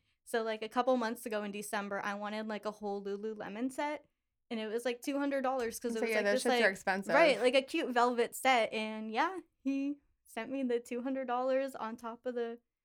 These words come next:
Speaker 1: already sixty dollars that he sends me every week.
Speaker 2: And you do nothing for this at all?
Speaker 1: Literally nothing. I don't talk to him at all. I literally just, like, message him. I'm like, "Are you gonna send me the money today?"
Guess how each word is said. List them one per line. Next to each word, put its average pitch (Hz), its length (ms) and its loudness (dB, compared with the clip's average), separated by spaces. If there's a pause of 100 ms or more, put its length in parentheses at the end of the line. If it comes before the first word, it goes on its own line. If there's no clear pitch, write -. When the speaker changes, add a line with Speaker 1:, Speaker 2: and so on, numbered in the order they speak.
(340)
Speaker 1:
already 233 380 -6
sixty - 420 -12
dollars 214 380 -6
that 233 120 -8
he 214 100 -12
sends 220 320 -10
me 226 140 -8
every 247 220 -6
week. 269 220 -10 (280)
Speaker 2:
And 254 260 6 (280)
you 233 180 0
do 226 120 2
nothing 208 320 0
for 202 100 -14
this - 220 -6
at - 60 -8
all? - 240 -4 (340)
Speaker 1:
Literally 247 420 4
nothing. 196 380 -2
I 196 100 2
don't 220 160 -2
talk 220 240 -6
to 220 60 -16
him 214 200 -6
at 190 80 -6
all. 190 240 -4
I 208 140 2
literally 214 400 0
just, 226 240 -4
like, 214 120 -6
message 208 420 -8
him. 220 180 -8
I'm 214 100 -8
like, 214 200 -6
"Are 240 40 4
you 247 140 0
gonna 277 160 -2
send 269 240 -4
me 277 80 -2
the 269 100 -2
money 240 300 -2
today?" 277 380 -2